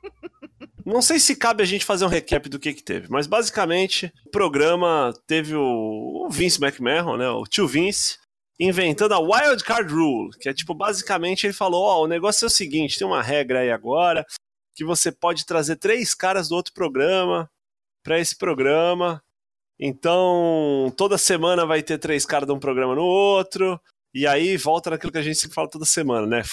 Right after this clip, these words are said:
Foda-se a brand split, superstar shake-up, os caras basicamente jogaram na janela e falaram, "A gente nunca vai acertar essa porra mesmo,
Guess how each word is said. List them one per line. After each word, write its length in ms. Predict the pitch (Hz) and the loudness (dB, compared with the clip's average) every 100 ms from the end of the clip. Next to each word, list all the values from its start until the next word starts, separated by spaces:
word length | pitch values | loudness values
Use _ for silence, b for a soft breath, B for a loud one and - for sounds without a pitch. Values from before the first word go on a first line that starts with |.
| - - | -8 0
Foda-se 500 | 214 247 220 - 185 | 0 2 0 0 -2
a 40 | |
brand 260 | 170 151 170 | -4 -2 -2
split, 560 | - - 139 165 175 - | -2 -2 0 2 2 0
superstar 640 | - 165 151 139 - 151 147 | 0 0 0 -2 0 0 0
shake-up, 880 | - 131 - 127 160 160 156 - | -2 -6 -4 0 2 2 0 -2
os 140 | 143 - | -8 -4
caras 180 | 156 147 | -2 0
basicamente 580 | 160 156 156 143 165 | -2 -2 -4 -2 -2
jogaram 300 | 160 147 151 | -2 0 0
na 160 | 143 147 | 0 0
janela 460 | 135 156 139 160 170 | 0 2 2 2 0
e 60 | |
falaram, 340 | - 170 151 143 | 0 0 2 0
"A 40 | |
gente 260 | 147 160 180 | -2 -6 -2
nunca 260 | 185 185 160 | 0 0 0
vai 100 | 143 | 0
acertar 340 | - 139 135 | -2 -2 -2
essa 140 | 127 | -2
porra 340 | 131 135 123 151 | -4 -6 -6 -2
mesmo, 280 | 175 196 | 2 0